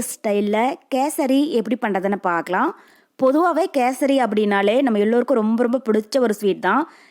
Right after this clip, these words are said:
ஏன்னா நம்ம வீட்ல ஏதாவது விசேஷம், இல்ல திடீர்னு விருந்தாளிங்க வந்துட்டா கூட வீட்ல இருக்கக்கூடிய குறைந்த பொருட்களை மட்டும் வச்சு டக்குன்னு செஞ்சு முடிச்சிடலாம். நம்ம என்னதான் பார்த்து பார்த்து செஞ்சாலும் கல்யாண வீட்ல சாப்பிட்ட கேசரியோட டேஸ்டே தனி தான். அது அவ்வளோ சாஃப்டா வாயில வச்சதும் கரைஞ்சு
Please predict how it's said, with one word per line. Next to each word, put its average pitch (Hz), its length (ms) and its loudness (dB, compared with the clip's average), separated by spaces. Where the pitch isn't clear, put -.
ஏன்னா 294 200 2
நம்ம 285 160 2
வீட்ல 269 220 2
ஏதாவது 247 280 2
விசேஷம், 226 480 0
இல்ல 247 180 2
திடீர்னு 269 360 4
விருந்தாளிங்க 240 420 2
வந்துட்டா 202 260 0
கூட 190 180 4
வீட்ல 320 220 2
இருக்கக்கூடிய 262 440 2
குறைந்த 262 340 4
பொருட்களை 233 340 2
மட்டும் 240 240 0
வச்சு 320 220 -2
டக்குன்னு 254 440 0
செஞ்சு 214 180 0
முடிச்சிடலாம். 190 560 0
நம்ம 277 180 2
என்னதான் 320 340 2
பார்த்து 269 180 2
பார்த்து 269 240 0
செஞ்சாலும் 214 440 4
கல்யாண 311 340 4
வீட்ல 277 160 0
சாப்பிட்ட 220 320 0
கேசரியோட 233 560 2
டேஸ்டே 208 260 2
தனி 190 260 2
தான். 277 140 2
அது 220 160 2
அவ்வளோ 247 160 2
சாஃப்டா 240 400 2
வாயில 220 280 2
வச்சதும் 240 400 -2
கரைஞ்சு 202 260 2